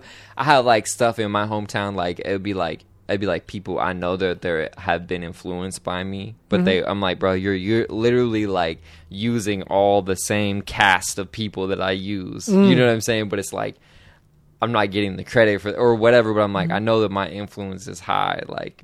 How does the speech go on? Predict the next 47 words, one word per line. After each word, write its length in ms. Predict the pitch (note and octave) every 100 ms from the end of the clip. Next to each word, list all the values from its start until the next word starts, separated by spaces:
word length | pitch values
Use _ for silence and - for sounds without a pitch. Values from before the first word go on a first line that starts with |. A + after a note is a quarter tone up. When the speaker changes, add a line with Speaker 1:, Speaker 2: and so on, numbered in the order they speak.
| -
Speaker 1:
okay, 240 | G2+ F#2+
maybe 220 | F#2 F#2+
that 120 | F#2 F#2
was 80 | F#2
a 60 |
bad 180 | - F2+
s-, 160 | - - -
maybe 160 | D2 -
that 100 | G1+
was 100 | -
a 60 | -
bad 200 | - -
metaphor, 380 | - - - -
but 220 | - G#2 - - A3
you 80 | G#3
know 80 | B3
what 80 | A#3
I'm 60 |
saying? 260 | A3+ A3+ G#3+
Speaker 2:
<laughs> 40 |
Speaker 1:
But 120 | G3 F#3+
you're 140 | F3+
like, 240 | D3 A#2 - - -
the 120 | C#3
influence 580 | C#3 G3+ G3+ D#3+ D3+ C#3+
of 140 | C3+ A2+
Jordan 480 | B2 C#3+ C3 A2
is 200 | G#2 F2+ F2+
there 320 | G#2+ F#2 E2+
in, 240 | B1+ F#2
Speaker 2:
Yeah. 160 | G3 C#4
Speaker 1:
in 240 | - G2+
the 80 | F#2
situation 760 | F2+ F#2+ F#2+ E2+ F2 F2 - D2+
or 140 | D2
whatever. 400 | D#2+ E2 D#2+ -
So 120 | E2
he's 220 | E2+ G#2+ A#2
probably 280 | F2 E2 E2+
like, 240 | - -
"Man." 640 | - - A#2+ A#2 A2+ A2 - _ -
Speaker 2:
I 80 | G3
mean, 200 | G3+ G3
for 180 | G#3+
me, 480 | G3+ A3+ A#3+ A3+ G#3+ _ _ _
you 140 | A3+ F3+
know, 260 | D#3+ D3